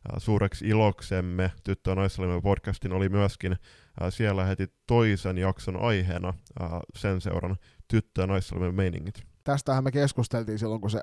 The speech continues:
Speaker 2: alun perin ilmoitettiin, että, että Blackbirds tekee podcastia. Isoa hatunnostoa siihen suuntaan, hyvä Kerava. Niin, että millä tavalla siellä käsitellään sitten naisten, naisten meininkiä. Ja tälle kaudelle on kyllä ilahduttavasti tullut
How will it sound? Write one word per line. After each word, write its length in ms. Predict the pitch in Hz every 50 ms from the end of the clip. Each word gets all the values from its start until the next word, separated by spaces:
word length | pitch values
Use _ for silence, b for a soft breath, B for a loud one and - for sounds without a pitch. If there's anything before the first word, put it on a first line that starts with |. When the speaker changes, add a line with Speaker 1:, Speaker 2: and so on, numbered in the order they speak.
| -
Speaker 2:
alun 260 | - 104 120 120 113 90
perin 240 | 110 107 120 110
ilmoitettiin, 840 | 87 120 131 131 123 117 113 104 - - - _ - 101 95 95 92
että, 260 | 95 - - - -
että 220 | - 101 104 -
Blackbirds 460 | - 107 104 101 - 107 95 95 - 87
tekee 300 | - 104 101 - 104 101
podcastia. 720 | - 110 110 104 - - 101 92 92 - - 101 92 85 - _
Isoa 320 | - 123 123 - 120 110 110
hatunnostoa 680 | 110 117 113 - 120 107 95 98 98 - - 101 101
siihen 300 | 107 - 175 156 127 117
suuntaan, 460 | 107 - 110 107 104 95 101 101 101 101
hyvä 140 | 110 92 87 -
Kerava. 360 | - 139 143 123 107 98 95 - b b b b b b b b b b b b b
Niin, 180 | 110 104 98
että 220 | 95 - - - - -
millä 300 | 104 120 123 120 117 107
tavalla 320 | - 107 104 107 104 104
siellä 220 | 104 107 - 110 104
käsitellään 540 | - 110 107 104 101 - 101 98 101 101 104
sitten 200 | - - 104 107
naisten, 420 | 107 110 107 104 - - 98 90 _ -
naisten 380 | 104 117 113 107 101 - 98
meininkiä. 460 | 95 101 98 101 95 95 95 - 101
Ja 80 | 110 139
tälle 240 | 170 220 196 143 147 _
kaudelle 380 | - 156 156 156 151 156 175 170
on 80 | 160
kyllä 200 | 143 165 156 151
ilahduttavasti 880 | 160 170 170 156 131 117 113 110 _ - 117 107 110 107 - - - 101 _ -
tullut 260 | - 123 113 107 98